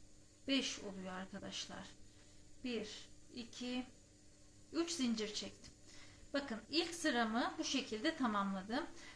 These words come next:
Burası yaka bölümü oluyor fazla olan trabzan.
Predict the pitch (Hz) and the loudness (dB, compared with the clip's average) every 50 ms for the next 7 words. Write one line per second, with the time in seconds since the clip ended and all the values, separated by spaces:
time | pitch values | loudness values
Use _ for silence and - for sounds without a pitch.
0 | - - - 403 415 403 370 - - 403 349 302 339 311 330 330 339 240 277 262 | -10 0 6 8 8 10 8 8 6 6 8 10 10 10 10 8 6 6 6 4
1 | 233 214 208 208 202 196 208 202 202 - 254 240 240 226 214 233 240 226 214 208 | 4 4 4 4 4 4 4 2 2 6 8 8 8 8 6 2 2 4 4 4
2 | 202 202 208 220 220 220 214 214 220 269 277 294 320 | 4 4 2 2 2 4 2 2 2 4 4 4 4